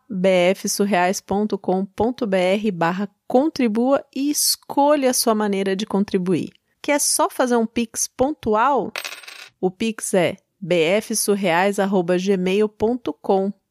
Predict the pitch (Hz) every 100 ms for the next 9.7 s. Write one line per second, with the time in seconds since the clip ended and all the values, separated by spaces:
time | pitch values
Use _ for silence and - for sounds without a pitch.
0 | _ - 370 381 587 - 349 349 294 330
1 | 320 294 254 240 269 - 240 247 240 226
2 | 240 240 247 233 220 208 247 - - 160
3 | 151 - - _ _ - 175 156 165 160
4 | 220 220 247 285 - - - 233 269 269
5 | 294 285 240 240 285 403 349 254 214 170
6 | 202 220 208 226 - 403 - - 269 359
7 | 247 214 180 190 180 170 202 240 240 233
8 | - - 226 247 - 240 262 - - 349
9 | - 311 320 - 233 147 -